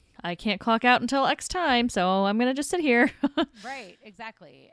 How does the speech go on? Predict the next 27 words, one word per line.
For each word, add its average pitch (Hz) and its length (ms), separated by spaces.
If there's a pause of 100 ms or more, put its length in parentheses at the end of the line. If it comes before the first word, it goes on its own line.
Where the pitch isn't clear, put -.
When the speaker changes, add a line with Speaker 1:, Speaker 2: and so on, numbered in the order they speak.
Speaker 2:
And, 233 260 (140)
um, 208 360
I 214 120
remember, 226 420
I 180 60
won't 190 260
say 175 120
which 160 200
job 151 140
it - 80
was, 151 160
but 160 120
I 165 80
remember 190 460 (360)
I 233 80
had 302 80
this 302 140
job 185 260
that, 165 140
like, 160 200 (220)
it 220 80
was 262 200
just, 254 240
like, 226 160
really 220 220
boring, 175 440
and 160 240